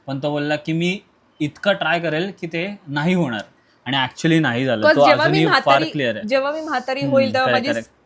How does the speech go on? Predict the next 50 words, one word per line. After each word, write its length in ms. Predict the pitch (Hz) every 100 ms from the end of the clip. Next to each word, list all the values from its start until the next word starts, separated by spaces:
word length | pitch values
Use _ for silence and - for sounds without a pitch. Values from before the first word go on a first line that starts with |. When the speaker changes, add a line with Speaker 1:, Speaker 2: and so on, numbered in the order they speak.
| _ -
Speaker 2:
स्किन 360 | - - 269 262
Speaker 1:
आपली 160 | 247 233
Speaker 2:
ढिल्ली 220 | 151 226
Speaker 1:
लूज 100 | 208
Speaker 2:
पडणार 160 | 202 262
Speaker 1:
पडते, 160 | -
Speaker 2:
आणि 120 | 107 -
Speaker 1:
हा. 60 |
Speaker 2:
मग 80 | -
ते 40 |
मिक्स 280 | 359 370 -
होऊन 120 | 349
आलं. 160 | 247 240
But, 160 | 311 339 - _ _ _ -
अं, 260 | 226 240
nevertheless 720 | 269 311 349 370 311 359 - 285
मला 200 | 277 285
आवडला 640 | 285 247 240 254 262 269
हे 180 | 277 247
कन्सेप्ट 720 | 247 226 208 247 202 - -
की 60 | 233
Speaker 1:
हम्म. 100 | 220
Speaker 2:
चैतन्याचे 540 | 196 214 226 233 240
थंबप्रिंट 400 | 262 220 214 226 - 220
are 160 | 220 220
on 100 | 220
my 220 | 214 202
body 240 | 202 208 202
असं 300 | 202 202 202
नाही 140 | 202
का, 100 | 202
इम्प्रिंट 500 | 240 240 269 240 233 - 233
on 140 | 220
my 220 | 214 214
body 360 | 202 202 196 196 202
असं. 220 | 202 208 220 - _ -
So 340 | 254 240 233 233 254
it 60 |
has 260 | 302 269 277
a 60 | 285
Speaker 1:
इथं 100 | 226
लावायला, 380 | 202 202 202 202
<laughs> 180 | 175 226
इथं 200 | 190 220
का 160 | -
नाही 220 | 175 269
काढलं 200 | 151 202
म्हणजे 280 | 185 196 156 185
मग 160 | 170
इथं? 260 | 156 135